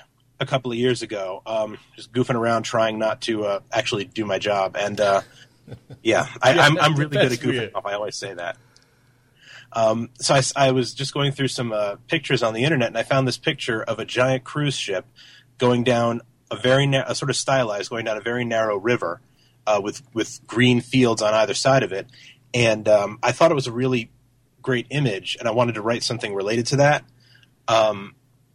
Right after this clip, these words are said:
Speaker 1: but it turns out that it was not a story about giant boats going down rivers, although it did have a giant boat. And, uh, I've been around, I was around boats growing up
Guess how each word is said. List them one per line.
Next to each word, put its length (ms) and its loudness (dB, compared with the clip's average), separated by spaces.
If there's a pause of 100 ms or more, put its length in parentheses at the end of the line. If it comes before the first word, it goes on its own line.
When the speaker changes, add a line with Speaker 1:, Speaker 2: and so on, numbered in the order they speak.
Speaker 1:
but 120 2
it 120 -4
turns 320 -2
out 320 2 (120)
that 240 0 (260)
it 240 -8
was 180 -4
not 300 2 (460)
a 60 -6
story 280 0
about 260 0
giant 380 -2
boats 200 -2
going 260 -4
down 200 0
rivers, 320 4
although 160 0
it 80 -4
did 160 0
have 240 0
a 60 -8
giant 420 -8
boat. 320 -8 (580)
And, 140 -4
uh, 140 4 (120)
I've 140 4
been 120 2
around, 340 2
I 60 -2
was 100 -4
around 260 -2
boats 240 -4
growing 300 -8
up 160 -2